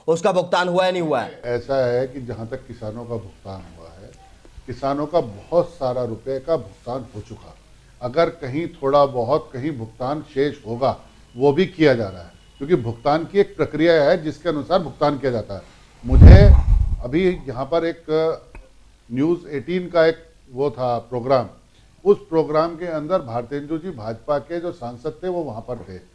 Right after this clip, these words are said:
Speaker 2: वो ग्राम उनके द्वारा adopted, वो उन-, उन्हीं की स-, उन्हीं की क्षेत्र में वो ग्राम आता है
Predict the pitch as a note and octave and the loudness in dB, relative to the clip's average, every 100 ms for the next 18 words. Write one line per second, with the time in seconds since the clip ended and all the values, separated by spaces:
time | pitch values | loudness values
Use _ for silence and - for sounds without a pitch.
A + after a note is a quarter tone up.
0 | _ _ C#3+ F3 D#3 E3 G3 E3+ D#3+ F3 | _ _ -8 -6 -2 -2 -2 -6 -10 -8
1 | F3 C3+ C#3 G3+ E3+ B2+ - D#3 E3 D#3+ | -6 -2 2 2 2 -2 -6 -8 -8 -6
2 | E3+ E3 D3+ D#3 E3+ F#3 F3+ E3 C3+ C#3+ | -6 -6 -6 -4 -4 -8 -8 -10 -10 -16
3 | A#2+ D3+ D#3 E3+ F#3+ F3+ - _ _ - | -18 -12 -10 -6 -4 -4 -8 _ _ -2
4 | D3 F3 F3+ F#3+ F#3 D3+ C#3 D#3 D3+ A2 | 0 0 -2 0 0 0 -2 -2 -4 -6
5 | A2 E3 C#3 C#3+ G3 | 6 6 8 4 2